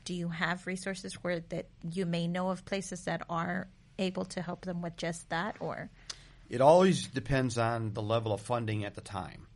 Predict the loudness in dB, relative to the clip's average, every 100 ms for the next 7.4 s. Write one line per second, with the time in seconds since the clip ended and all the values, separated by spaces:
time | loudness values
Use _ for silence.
0 | -18 -8 -2 0 0 0 0 0 -2 -2
1 | 0 2 2 0 -4 -2 -2 -4 -8 -8
2 | -8 -8 -10 -10 -8 -8 -8 -14 -20 -12
3 | -10 -8 -8 -10 -12 -18 -20 -20 -14 -6
4 | -4 0 0 -2 -2 -2 -2 -2 -2 -2
5 | -4 -6 -6 -6 -6 -10 -14 -20 -10 -4
6 | -4 -2 -4 -2 -2 -2 -6 -10 -12 -14
7 | -12 -10 -10 -12